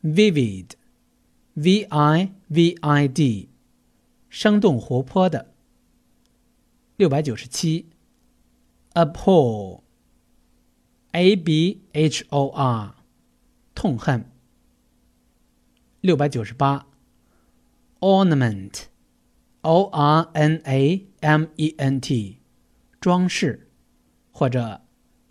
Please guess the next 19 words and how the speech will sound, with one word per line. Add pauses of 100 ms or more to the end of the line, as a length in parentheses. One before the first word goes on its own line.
decoration，D
E (120)
C
O
R (260)
A (180)
T
I
O
N， (540)
装
饰。 (1200)
六
百
九
十
九 (680)
，spring，S
P